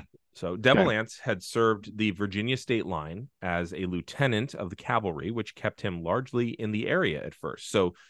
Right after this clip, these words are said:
Speaker 1: you join up and then you're policing your home. You can
Speaker 2: Yeah.
Speaker 1: almost, like, it, it, it, you could almost, like, go home for dinner on the weekends kind of thing.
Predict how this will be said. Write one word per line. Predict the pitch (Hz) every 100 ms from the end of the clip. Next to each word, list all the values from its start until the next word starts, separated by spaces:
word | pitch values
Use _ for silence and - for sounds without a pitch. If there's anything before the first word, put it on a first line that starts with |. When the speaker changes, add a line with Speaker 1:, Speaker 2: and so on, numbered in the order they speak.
| -
Speaker 1:
you | 110
join | 110 127 151 156
up | 208 160
and | 110
then | 113 117
you're | 117 110 -
policing | - 101 117 - 113
your | 104 95
home. | 92 120 104 - _ _ _ _ -
You | 101
can | 95 104
Speaker 2:
Yeah. | 76 71 _ _ -
Speaker 1:
almost, | 120 151 135 120 110 - -
like, | 110 98 -
it, | 110 -
it, | 113 -
it, | 120
you | 107 98
could | 110
almost, | 101 104 117 107 -
like, | 92 90 95
go | 101 98
home | - 104 107 98
for | 101
dinner | 82 95 110
on | 76
the | 73
weekends | 82 76 53 -
kind | - 82 69
of |
thing. | - -